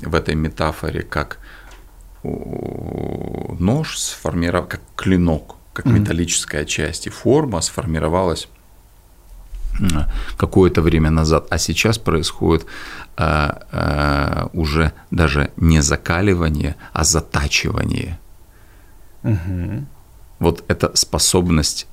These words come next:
Speaker 1: э, м, быть эффективным. Не
Speaker 2: То есть,
Speaker 1: только
Speaker 2: п-, а ты, а следующий этап, правильно ли, я не, не силен в производстве, э, оружия, э, то есть следующий этап — это ручка, да, которая
Speaker 1: Нет,
Speaker 2: позволяет
Speaker 1: э, нож,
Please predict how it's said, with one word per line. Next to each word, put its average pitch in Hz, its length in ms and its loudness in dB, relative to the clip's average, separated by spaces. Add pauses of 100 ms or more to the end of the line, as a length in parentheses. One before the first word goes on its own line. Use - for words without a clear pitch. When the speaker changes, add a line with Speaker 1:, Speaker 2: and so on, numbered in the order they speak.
Speaker 1:
э, 71 420 2
м, 73 760 -2
быть 80 240 2
эффективным. 71 760 -2 (2000)
Не 82 140 4
Speaker 2:
То 123 140 4
есть, 117 120 4
Speaker 1:
только 87 160 0 (140)
Speaker 2:
п-, - 120 -10
а - 100 -6
ты, 127 140 -2
а 117 60 2
следующий 135 480 4
этап, 123 200 4
правильно 104 320 6
ли, 98 180 2
я 107 120 4
не, 104 160 4
не 98 200 2
силен 98 360 0
в 104 180 -8
производстве, 98 580 0 (280)
э, - 340 -10
оружия, 104 500 0 (120)
э, 95 720 -2
то 98 80 -2
есть 92 120 -2
следующий 123 400 2
этап — 107 240 2
это 95 320 -4
ручка, - 340 -2 (420)
да, - 360 -2
которая 98 500 2 (140)
Speaker 1:
Нет, 95 360 4
Speaker 2:
позволяет 101 500 4
Speaker 1:
э, - 160 0
нож, 95 320 4